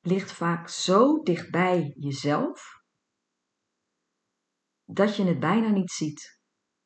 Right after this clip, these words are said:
Of zelfs dat je het niet ziet.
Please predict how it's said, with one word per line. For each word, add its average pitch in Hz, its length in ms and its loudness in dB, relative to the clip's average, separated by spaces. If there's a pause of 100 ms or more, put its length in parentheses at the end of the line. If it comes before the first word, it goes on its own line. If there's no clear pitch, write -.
(1900)
Of 170 180 -6
zelfs 165 580 -2
dat - 200 -10
je 170 60 -6
het 160 100 -6
niet 175 200 2
ziet. - 480 -10